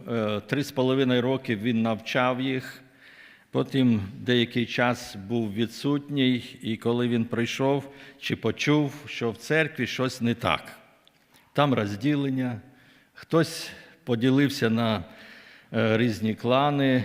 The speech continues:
Одні кажуть: «Я Павлов», другі кажуть: «Я Петров», а другий: «Я Полосов». І, е, він бачить, що це недобре в церкві.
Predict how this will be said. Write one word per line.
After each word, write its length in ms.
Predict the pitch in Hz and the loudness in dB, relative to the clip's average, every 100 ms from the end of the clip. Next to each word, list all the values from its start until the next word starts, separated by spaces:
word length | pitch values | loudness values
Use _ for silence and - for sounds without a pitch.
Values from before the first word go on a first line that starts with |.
| - 98 | -2 -8
Одні 320 | 92 113 117 | -2 0 2
кажуть: 460 | 113 110 101 - | 2 2 0 0
«Я 140 | 110 104 | 0 0
Павлов», 600 | - 127 139 131 123 101 | 2 4 4 2 0 -2
другі 400 | 104 107 - 107 | -4 -4 -4 -6
кажуть: 440 | - 107 98 92 | -2 -4 -4 -6
«Я 180 | 113 117 | -2 -2
Петров», 680 | 110 107 - 113 135 139 135 - - - | -2 -4 -2 0 2 2 -2 -6 -18 -14
а 80 | 98 | -12
другий: 400 | 87 110 113 98 | -8 -6 -4 -2
«Я 100 | 101 | -2
Полосов». 720 | - 98 120 143 143 139 127 120 - - - - - _ | -4 -4 0 0 0 -2 -2 -4 -14 -20 -20 -20 -20 _
І, 420 | 131 127 123 117 113 - - - 131 | -2 2 4 2 0 -4 -10 -12 -2
е, 220 | 120 117 113 | 2 2 2
він 340 | 156 151 135 | 2 2 2
бачить, 440 | 123 139 - 165 143 | 2 2 2 -2 -4
що 160 | 131 | -4
це 240 | 123 147 135 | -2 -2 0
недобре 580 | 131 120 147 180 135 107 | 0 2 4 4 2 -2
в 60 | |
церкві. 600 | - 117 101 90 95 85 | 0 0 0 -2 -6 -6